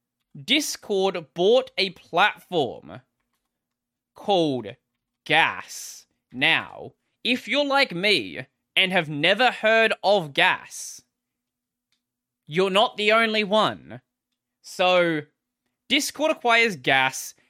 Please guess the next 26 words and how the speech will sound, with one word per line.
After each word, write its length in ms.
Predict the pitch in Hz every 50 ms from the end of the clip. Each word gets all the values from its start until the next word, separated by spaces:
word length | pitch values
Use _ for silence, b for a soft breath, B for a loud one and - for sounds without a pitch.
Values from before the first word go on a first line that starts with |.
| _ _ _
a 160 | - 185 185 170
compliments-based 1400 | - - - - 220 247 285 277 - - 285 294 302 269 - 175 156 - 160 147 147 143 143 - - - - _ _ _ _ _ _ _ _ _ _ _
social 520 | - - - 208 214 254 247 - - 262 254
media 400 | 233 226 220 220 220 220 220 - -
apps 340 | 151 151 151 151 - - -
for 140 | - - 139
teen-, 300 | - - - 156 143 143
what 320 | - 170 165 196 269 - -
the 80 | -
fuck 300 | 330 - - 285 277 277
is 120 | 277 254 214
this 140 | 220 196 -
website, 380 | 175 170 160 - - 139 135
TechCrunch? 540 | - 139 113 - _ - 85 76 73 - - _ _ _ _ _ _ _ _ _ _ _ _ _ _ - 143
Um, 460 | 147 143 139 139 131 127 127 123 127 _ _ _ _ _ _ _ _ _ _ _ _ _ _ _ _ _ _ _ _ _ _ _ _ _ _ _ _ _ _ _
uh, 320 | 135 147 151 147 147 151 151
Discord 320 | - 233 262 - - 302
acquired 280 | 311 240 277 262 240 175
Gas, 280 | - 180 180 180 -
a 60 | 190 175
compliments-based 760 | - - 254 285 294 320 294 254 - - 202 202 190 -
social 300 | - 208 233 220 - 208
media 240 | 208 202 180 196 190
app 280 | - 165 151 - - _
for 100 | - 147
teens. 720 | - - - - 156 123 107 85 - - 127 139 - -